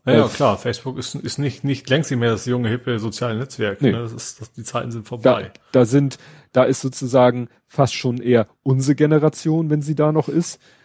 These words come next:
Speaker 1: Ja.
Speaker 2: die, die, äh, Generation, äh, f-, unserer Kinder, also sofern vorhanden, die, äh, ja, die ist nicht auf Facebook.
Speaker 1: Ja.
Speaker 2: Das hat der Anwalt John so schön gesagt, so,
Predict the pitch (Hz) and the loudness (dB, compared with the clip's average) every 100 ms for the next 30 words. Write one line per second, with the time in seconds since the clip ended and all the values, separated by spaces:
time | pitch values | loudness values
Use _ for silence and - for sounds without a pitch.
0 | _ 127 113 123 120 104 123 113 120 127 | _ -4 -2 0 0 0 -2 -2 2 2
1 | 123 120 123 113 131 123 117 - 123 123 | 2 0 0 0 2 4 2 0 0 2
2 | 120 120 120 123 120 117 117 117 - - | 0 -2 -4 -4 -6 -8 -12 -16 -20 -20
3 | _ - _ _ _ _ 135 123 117 113 | _ -20 _ _ _ _ -2 4 4 4
4 | - 123 165 - 101 - _ _ 107 113 | 4 4 4 2 -4 -10 _ _ -4 -4
5 | 104 110 120 156 131 117 127 127 127 117 | 0 0 0 -2 -6 -4 -6 -2 -4 -6
6 | _ - 151 107 - _ _ _ _ 113 | _ 0 4 4 0 _ _ _ _ -20
7 | _ 220 110 - 98 113 165 - - - | _ -12 -10 -10 -6 0 0 0 -6 -18
8 | _ _ _ _ - 123 117 147 139 135 | _ _ _ _ -12 -4 0 4 6 6
9 | 160 131 117 127 127 123 - 117 113 113 | 6 4 2 2 0 0 -2 -2 -2 -2
10 | 107 117 | -2 -4